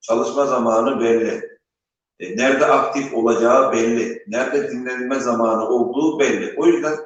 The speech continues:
başarılı insanların hayatına baktığımızda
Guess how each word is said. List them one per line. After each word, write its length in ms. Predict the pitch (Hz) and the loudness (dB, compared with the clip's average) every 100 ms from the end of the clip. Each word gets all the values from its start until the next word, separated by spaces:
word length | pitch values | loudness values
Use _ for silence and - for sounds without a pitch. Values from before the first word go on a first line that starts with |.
| - | -14
başarılı 560 | - 131 - 151 147 135 | -4 -4 -2 -2 0 0
insanların 500 | 143 139 127 120 104 | -2 -6 -4 -2 -2
hayatına 460 | 123 123 - 113 107 | -2 -2 -2 -4 -2
baktığımızda 760 | 113 113 113 107 98 143 - | -2 -4 -10 -16 -8 -8 -8